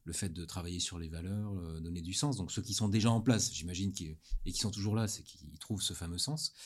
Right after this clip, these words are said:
Mais est-ce que, euh, finalement, cette concurrence fait qu'ils peuvent avoir des oreilles attentives sur ce qui se passe à côté, se dire, « Bah tiens, je peux trouver le même sens ou les mêmes valeurs ailleurs et, euh, pourquoi pas essayer, quoi ? »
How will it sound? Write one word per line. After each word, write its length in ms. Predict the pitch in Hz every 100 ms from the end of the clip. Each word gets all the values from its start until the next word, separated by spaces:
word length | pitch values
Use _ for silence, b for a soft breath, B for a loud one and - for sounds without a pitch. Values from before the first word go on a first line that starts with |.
| B B B -
Mais 260 | 92 135 135
est-ce 200 | 110 -
que, 120 | -
euh, 600 | 117 131 110 92 85 85 82
finalement, 280 | - 92
cette 200 | 127 -
concurrence 800 | - 107 104 101 139 160 - - _ _ _
fait 240 | - 113 131
qu'ils 380 | 113 107 98 -
peuvent 160 | 98
avoir 300 | 87 87 98
des 180 | 85 82
oreilles 200 | 90 92
attentives 400 | 87 85 78 113
sur 220 | - -
ce 80 | -
qui 100 | -
se 100 | -
passe 200 | - 98 82
à 40 |
côté, 280 | 87 - 131
se 120 | 131
dire, « 160 | 82 90
Bah 80 | 82
tiens, 180 | 92 - B B B B B -
je 100 | -
peux 120 | 101
trouver 260 | - 104 104
le 60 |
même 200 | 104 120
sens 480 | 107 127 127 120 -
ou 60 | 98
les 80 |
mêmes 160 | 98 107
valeurs 280 | 104 110 104
ailleurs 480 | 98 110 139 147 107
et, 140 | 107
euh, 260 | 104 90 82
pourquoi 280 | - 98
pas 80 | 104
essayer, 280 | 101 120 104
quoi ? » 100 | -